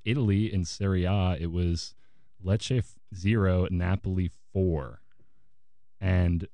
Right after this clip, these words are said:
Victor Osimhen scored in this game and refused to celebrate amongst all the drama that's been going on with the controversy surrounding a TikTok that was posted by Napoli's social team.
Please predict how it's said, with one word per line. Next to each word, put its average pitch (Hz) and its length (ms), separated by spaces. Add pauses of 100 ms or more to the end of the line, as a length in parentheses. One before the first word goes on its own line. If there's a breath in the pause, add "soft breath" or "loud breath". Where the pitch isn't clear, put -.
Victor 107 420
Osimhen 98 520
scored 87 320
in 85 80
this 82 160
game 82 420
and 82 240
refused 92 800
to - 100
celebrate 78 600 (140)
amongst 82 440
all 82 160
the 80 100
drama 80 400
that's 76 180
been 80 160
going 76 300
on 73 320
with 78 160 (120)
the 80 340
controversy 80 640
surrounding 78 440
a 73 60
TikTok - 680
that 69 140
was 78 120
posted 76 520
by 71 320
Napoli's 71 540
social 76 360
team. 71 300